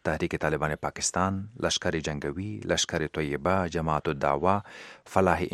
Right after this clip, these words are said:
انسانیت او یو شمیر نور تنظیمونه شامل دي. د سږ کال د جنوري له لومړۍ نیټې څخه پاکستان په یادو تنظیمونو باندې د چندې راټولولو بندیز لګولی و او له خلکو یې غوښتي و چې له دغو تنظیمونو سره دې مالي مرستې نه کوي.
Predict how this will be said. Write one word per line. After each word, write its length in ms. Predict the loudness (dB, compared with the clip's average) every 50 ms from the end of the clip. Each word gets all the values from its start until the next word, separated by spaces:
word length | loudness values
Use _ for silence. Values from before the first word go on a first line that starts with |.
| -2
انسانیت 760 | 0 0 2 2 2 2 2 0 2 2 2 2 2 0 2 2 2
او 40 | 2 2 0 0
یو 120 | 0 0 0 0
شمیر 280 | -2 -2 0 0 0 0
نور 120 | -2 -2 -4 -6
تنظیمونه 360 | -6 -6 -4 -4 -2 -2 0 0
شامل 260 | 0 0 -2 -2 -2 -4
دي. 80 | -4 -6 -8 _ _ _ _ -20 -20 -18 _ 0
د 100 | 2 4 6
سږ 160 | 4 4 2 2 2
کال 160 | 2 2 4
د 80 | 2 2
جنوري 300 | 2 2 2 2 4 4 4
له 120 | 4 4 2 2
لومړۍ 240 | 2 4 6 6 6
نیټې 220 | 6 4 2 -2 -4 -6
څخه 160 | -4 -2 -2 -2 -2 -4 -12 -20 -20 _ _ -6
پاکستان 380 | -4 -2 0 0 0 0 -2 0
په 80 | 0 0
یادو 180 | 0 0 0 -2
تنظیمونو 380 | -2 -2 -2 -2 0 2 2 4 6
باندې 220 | 6 6 6 4 2 2 -4 -14 -20 -12 _ 2 2
د 100 | 4 4 4
چندې 320 | 2 2 2 2 4 4
راټولولو 500 | 4 2 2 0 0 0 2 2 2 2 0 0
بندیز 320 | -2 0 0 0 4 6 6
لګولی 380 | 8 8 8 8 8 8 6 4 4
و 240 | 2 2 0 0 2 4 6 6
او 120 | 6 6 4
له 60 | 2 4 4
خلکو 300 | 4 4 4 4 0 0
یې 180 | 2 2 2 8 8
غوښتي 260 | 8 8 8 4 4
و 140 | 4 6 6 6
چې 640 | 4 4 4 -2 -12 -20 -20 _ _ _ _ 2
له 60 | 4 6 6
دغو 180 | 6 4 4 0 -2
تنظیمونو 400 | -2 -2 0 2 4 4 4 4
سره 160 | 4 4 4 6
دې 240 | 6 4 4 4 2 2
مالي 200 | 0 0 0 0
مرستې 640 | 0 0 -2 -2 -4 -6 -6 -8 -8 -10 _ -4 -4
نه 40 | -4 -4 -4
کوي. 200 | -10 -12 -14 -16